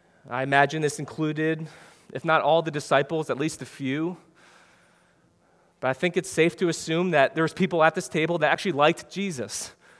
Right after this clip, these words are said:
that followed him, that respected him. But there's a limit, okay? Like, if there, if it was a drop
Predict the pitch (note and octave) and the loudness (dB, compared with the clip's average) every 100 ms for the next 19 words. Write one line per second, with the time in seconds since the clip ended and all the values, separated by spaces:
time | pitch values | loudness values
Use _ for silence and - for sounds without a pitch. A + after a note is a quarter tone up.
0 | _ _ - E3 - - G3+ F#3+ G3 E3+ | _ _ 0 0 0 -4 0 4 4 2
1 | - B2 C3+ D#3 E3 - - - F#3 F#3 | 0 -2 -2 -2 -4 -8 -12 0 0 0
2 | D#3 D3 C3+ B2 A2 G#2 _ _ - - | -8 -8 -4 -6 -6 -14 _ _ -20 -20
3 | - _ _ _ _ - E3 A#3 D#3 A#2 | -20 _ _ _ _ -10 -2 0 0 -2
4 | D3 D#3 G#2+ - A2 G#2+ D#3+ D#3 C#3+ - | 0 0 -2 -8 -12 -6 -4 -4 -10 -20
5 | - _ _ _ _ _ _ _ _ - | -20 _ _ _ _ _ _ _ _ 0
6 | E3+ F#3 C4+ D4 B3 D#4+ B3+ D#3+ - D3+ | 2 2 -2 0 0 2 2 2 -2 -6
7 | B2+ E3+ D#3 - - | 4 6 6 0 -12